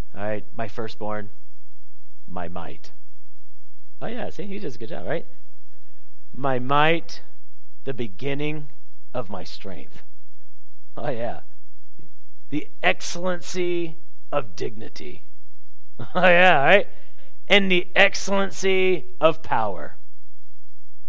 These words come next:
You're feeling pretty good, aren't you? Yeah, right, yeah. Yeah, right? This unique position that he has, but then his unstable personality. "Unstable as water.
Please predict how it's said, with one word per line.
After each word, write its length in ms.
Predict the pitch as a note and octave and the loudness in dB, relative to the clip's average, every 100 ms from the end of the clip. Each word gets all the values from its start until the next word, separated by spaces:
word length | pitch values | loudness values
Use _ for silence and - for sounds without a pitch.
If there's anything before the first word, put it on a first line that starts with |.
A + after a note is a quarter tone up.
| - - | 0 0
You're 80 | - | -2
feeling 180 | C4 D#3+ | -2 -2
pretty 200 | D#3 E3 | -2 -2
good, 200 | A3+ E3+ | -2 0
aren't 180 | F3+ | -2
you? 100 | F2 - | -2 0
Yeah, 120 | - | 4
right, 360 | D#4 C4 C4 C#4+ | 6 8 8 8
yeah. 280 | D4+ B3+ C#3 - - - - - - - - - - - - - | 6 6 2 0 -2 -2 0 0 0 0 0 0 0 0 0 2
Yeah, 280 | A3 C4 F#3+ | 6 6 6
right? 360 | G#3 C4 A3+ - - - - - - - | 6 6 2 -2 0 0 0 0 0 0
This 220 | G3 A#3+ A3 | 0 0 0
unique 520 | B3 A3+ C#4 D#4 - | 0 4 4 4 4
position 680 | C#4+ A3 C4+ C#4 - C4 | 2 2 0 0 0 0
that 200 | B3 B3+ | 0 2
he 120 | B3+ A#3 | 4 4
has, 480 | A#3+ A3+ G3 D#3+ | 4 4 4 2
but 160 | F3 F#3+ | 0 0
then 480 | B3 D4 D#4 C#4+ A#3 - - - - - - | 2 2 2 2 0 -2 -2 -2 -2 0 0
his 220 | - B2 - | 0 0 0
unstable 800 | E3+ A3 - - F3+ F3+ F3+ F2+ | 0 0 -2 -2 0 0 0 -2
personality. 1120 | - D3 - A#2+ G2+ F2 - - - - - - - - - - - - - - - - - - | -2 -2 -2 -2 -2 -2 -2 0 -2 -2 -2 0 -2 -2 -2 0 0 0 0 0 0 0 0 2
"Unstable 920 | G#3 D4+ E4 - - A#3+ B3+ B3+ A#3+ A3 | 4 6 4 0 2 4 4 2 0 0
as 140 | C#3+ | -2
water. 480 | G#2+ A#2 G2+ - - | -2 -2 -2 -2 -2